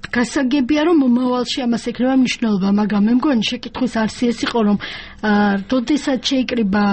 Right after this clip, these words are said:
რამდენიმე ათასი ადამიანი გარკვეული, ა, საკითხის გასაპროტესტებლად და მერე ვნახეთ, რა აგრესია მოყვა ამას, ეს უკვე იყო თუ არა ჩაფიქრებული როგორც პოლიტიკური აქციაც მათ შორის?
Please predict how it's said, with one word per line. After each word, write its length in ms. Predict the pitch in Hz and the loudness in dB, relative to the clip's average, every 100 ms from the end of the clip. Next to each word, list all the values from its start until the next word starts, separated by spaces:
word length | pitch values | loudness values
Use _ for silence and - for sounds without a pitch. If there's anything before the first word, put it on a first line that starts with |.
| 196 | 2
რამდენიმე 640 | 208 233 226 240 240 233 | 2 2 2 2 2 2
ათასი 520 | 220 220 - 226 - 240 | -2 -6 -6 -8 -4 -2
ადამიანი 840 | 214 180 220 220 220 202 196 190 | -2 0 0 2 2 2 2 0
გარკვეული, 680 | 180 196 202 - 240 220 208 | 0 0 -2 0 0 2 2
ა, 880 | 208 _ _ 208 208 - - - 214 208 202 202 196 202 294 | -2 _ _ -2 -2 -6 -14 -6 -2 2 2 2 0 0 -2
საკითხის 580 | - 226 208 - - 214 | -2 -4 -4 -6 -4 -2
გასაპროტესტებლად 1300 | 220 185 233 214 - 208 233 - 233 202 202 170 202 | -2 -2 -2 -4 -4 -2 -4 -2 -2 0 0 -2 -4
და 200 | 214 202 202 | 0 0 0
მერე 340 | 190 202 202 202 | 2 2 2 2
ვნახეთ, 380 | 208 226 220 208 | 2 0 -4 -4
რა 120 | 202 | -2
აგრესია 440 | 208 202 214 - 233 | 0 0 -2 0 0
მოყვა 300 | 208 196 226 | 0 -2 -2
ამას, 240 | 220 202 - - - | 0 0 -2 -10 -12
ეს 200 | - 302 - | -4 -4 -2
უკვე 480 | 349 311 - 302 311 294 | -6 -4 -2 0 2 2
იყო 220 | 302 277 | 2 -2
თუ 140 | 277 294 | -2 -2
არა 180 | 294 294 | 0 -2
ჩაფიქრებული 880 | 285 254 262 - 247 262 226 277 294 | -2 -4 -4 -4 -2 0 0 2 2
როგორც 400 | 277 233 262 233 | 0 0 -2 -4
პოლიტიკური 760 | - - 233 214 - - - 208 | -8 -2 0 0 -2 -6 -2 0
აქციაც 680 | 190 - - - 262 135 - - - - | 0 -6 -12 -10 -8 -8 -8 -8 -10 -2
მათ 240 | 214 185 | -2 -2
შორის? 460 | - - - - | -4 -6 -8 -10